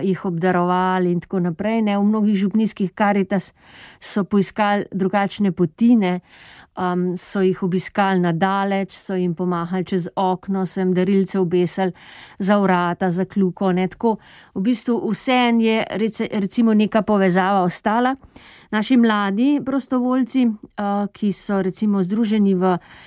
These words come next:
ehm, Karitas mladih oziroma Mlado Karitas, Young Karitas se imenujejo, ne, ehm, so pa v bistvu, ehm, sami želeli postati aktivni in pomagati na nek način starejšim in so oblikovali akcijo Povezani preko telefona, a ne.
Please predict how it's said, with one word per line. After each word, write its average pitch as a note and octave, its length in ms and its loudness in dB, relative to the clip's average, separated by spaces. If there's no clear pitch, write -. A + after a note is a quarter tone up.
ehm, F3+ 680 2
Karitas F#3+ 580 0
mladih F3+ 640 0
oziroma F3+ 460 0
Mlado F3 400 0
Karitas, G3 640 -2
Young F#3+ 280 0
Karitas G3+ 540 0
se - 300 -6
imenujejo, G3 680 0
ne, F#3+ 200 -2
ehm, G3 360 0
so G#3+ 300 -2
pa G#3 220 0
v G3+ 60 2
bistvu, A#3+ 760 2
ehm, F#3+ 340 0
sami A3+ 500 2
želeli A3+ 400 2
postati A3 440 -4
aktivni C4+ 600 2
in G#3+ 100 0
pomagati G3+ 640 -2
na F#3+ 280 0
nek G3 200 0
način G3 320 0
starejšim A#3+ 600 0
in A3 80 -2
so A3 120 -2
oblikovali G3+ 460 0
akcijo G3 520 -2
Povezani G3 580 0
preko G3 300 -6
telefona, G#3 600 0
a F3+ 120 0
ne. G3 180 0